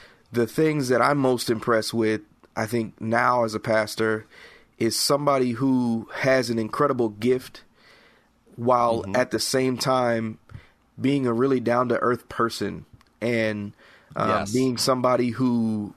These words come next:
Speaker 1: who can, uh, who you can relate to, and somebody who's hospitable and,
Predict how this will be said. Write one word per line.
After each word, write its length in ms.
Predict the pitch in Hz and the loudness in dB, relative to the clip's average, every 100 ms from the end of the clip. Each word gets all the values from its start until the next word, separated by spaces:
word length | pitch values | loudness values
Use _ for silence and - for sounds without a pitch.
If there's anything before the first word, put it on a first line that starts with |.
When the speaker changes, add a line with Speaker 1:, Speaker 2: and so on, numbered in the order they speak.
| _ | _
Speaker 1:
who 520 | - - 131 120 110 - | -10 0 0 2 -2 -4
can, 540 | 131 113 107 104 101 - - - _ - | -2 0 0 -4 -8 -12 -20 -20 _ -8
uh, 320 | 107 107 101 - - | -4 -2 -2 -6 -12
who 120 | - 135 | -2 0
you 160 | 127 | 0
can 220 | 123 123 | 0 0
relate 380 | 113 110 120 127 | 0 2 2 0
to, 400 | - 120 110 110 - | -2 0 0 -2 -2
and 480 | 113 110 107 107 - - - _ | -2 0 -4 -8 -12 -20 -20 _
somebody 520 | - - 139 127 123 120 | -10 -2 0 2 0 0
who's 520 | 135 127 117 - - | 0 0 0 -4 -6
hospitable 840 | - 131 120 - 147 135 117 110 107 | -4 -2 0 0 0 2 0 0 0
and, 180 | 101 | -4